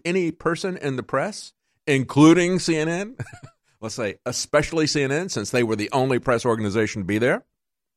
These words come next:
to film it. Uh, and of course, uh, he declined to answer that.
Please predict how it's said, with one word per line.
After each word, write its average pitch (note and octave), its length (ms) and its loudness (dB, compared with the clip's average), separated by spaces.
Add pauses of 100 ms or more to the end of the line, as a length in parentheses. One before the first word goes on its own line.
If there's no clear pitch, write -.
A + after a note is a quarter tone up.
(1000)
to A2+ 80 0
film B2 240 0
it. - 220 -14 (1000)
Uh, F2+ 520 -2
and F#2+ 300 -2
of F2+ 100 -4
course, F#2+ 440 -2
uh, F2 280 0 (180)
he F#2+ 260 -2
declined G2+ 460 -4
to - 140 -6
answer A2 300 -2
that. F#2+ 220 -6